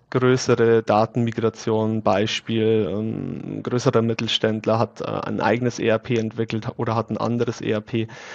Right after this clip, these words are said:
genutzt in Vergangenheit. Die Daten müssen migriert werden. Ich hab vielleicht nicht ein Lager, sondern zehn, eins speziell für Retouren, hab noch zwei Fulfillment-Dienstleister, verkaufe in die U S A und Rest der Welt. Ähm, da reden wir dann natürlich über Monate und dann, äh, wahrscheinlich im Durchschnitt in, in der Größenordnung fünfzig bis hundert Mitarbeiter,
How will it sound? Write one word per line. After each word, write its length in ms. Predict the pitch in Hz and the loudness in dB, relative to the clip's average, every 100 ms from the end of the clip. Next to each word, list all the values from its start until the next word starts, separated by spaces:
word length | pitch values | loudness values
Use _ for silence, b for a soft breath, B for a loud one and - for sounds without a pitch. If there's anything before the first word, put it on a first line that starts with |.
| B B B | B B B
genutzt 480 | 120 120 113 - - | 2 4 4 0 -2
in 140 | 120 | -2
Vergangenheit. 760 | - 120 113 110 117 120 110 - | 2 2 4 2 0 0 0 -2
Die 80 | 113 | 2
Daten 340 | 110 110 120 | 4 4 0
müssen 240 | 117 - | -2 -2
migriert 400 | 117 110 113 113 | -4 -2 -2 0
werden. 160 | 113 110 | 0 0
Ich 80 | 110 | 0
hab 120 | 117 | -4
vielleicht 340 | - 107 104 | -2 -2 0
nicht 160 | 117 113 | -2 -2
ein 180 | 107 117 | 0 2
Lager, 380 | 110 107 110 110 | 4 4 2 -2
sondern 420 | 113 110 107 107 | 0 0 -2 -2
zehn, 400 | - 120 120 117 | 0 2 2 0
eins 220 | 104 110 | -2 -2
speziell 420 | - 113 - 107 | -4 -6 0 0
für 180 | - 113 | 2 -2
Retouren, 460 | 107 - 131 123 117 | -2 -4 0 2 2
hab 120 | 113 | 0
noch 120 | 110 | -4
zwei 240 | - 104 | 0 2
Fulfillment-Dienstleister, 1120 | 107 117 - 123 120 117 117 117 - 101 - 110 | 2 -2 -2 0 0 -2 -6 -6 -4 -4 -4 -6
verkaufe 460 | 113 - 104 113 | -6 -2 -2 -2
in 80 | 117 | -4
die 100 | 113 | -4
U 140 | 110 | -4
S 140 | 110 - | -4 -2
A 100 | 113 | -2
und 160 | 113 110 | -2 -2
Rest 260 | 113 113 123 | -2 0 0
der 160 | 110 | 2
Welt. 260 | 113 110 127 B B B B B - | 2 2 -2 B B B B B 2
Ähm, 640 | 110 110 110 107 - 110 | 4 4 2 0 -2 0
da 100 | 107 | 2
reden 260 | 110 107 104 | 2 0 -2
wir 80 | 107 | -2
dann 160 | 104 | -2
natürlich 500 | 104 - 104 104 - | -2 -4 -4 -4 -6
über 380 | - 101 117 110 | -8 -6 2 2
Monate 580 | 104 110 117 110 - 101 | 4 2 4 2 2 0
und 160 | 107 | 0
dann, 280 | 107 110 107 | 0 0 -2
äh, 340 | 104 107 104 - | -2 -2 -4 -4
wahrscheinlich 280 | 110 110 | -2 0
im 100 | 117 | 0
Durchschnitt 580 | 110 123 123 127 117 113 | 2 2 2 2 0 0
in, 240 | 117 113 104 | -6 -4 -2
in 120 | 110 | -2
der 80 | 107 | -2
Größenordnung 680 | 120 123 117 110 110 117 110 | 0 2 2 0 0 -2 -4
fünfzig 440 | 123 - - 110 | -4 -6 -10 -6
bis 160 | 113 - | -4 0
hundert 260 | 120 107 | 0 2
Mitarbeiter, 800 | 139 - 120 117 113 113 117 110 | 2 6 6 6 4 4 4 2